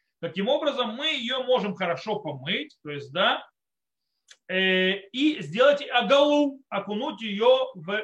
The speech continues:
агалу. Или даже, если у вас нет возможности сделать агалу, куда, то есть, кипящую воду окунуть,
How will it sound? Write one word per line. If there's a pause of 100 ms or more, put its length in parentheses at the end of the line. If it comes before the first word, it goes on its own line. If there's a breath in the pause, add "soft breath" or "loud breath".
агалу.
Или
даже,
если
у
вас
нет
возможности
сделать
агалу,
куда,
то
есть,
кипящую
воду
окунуть,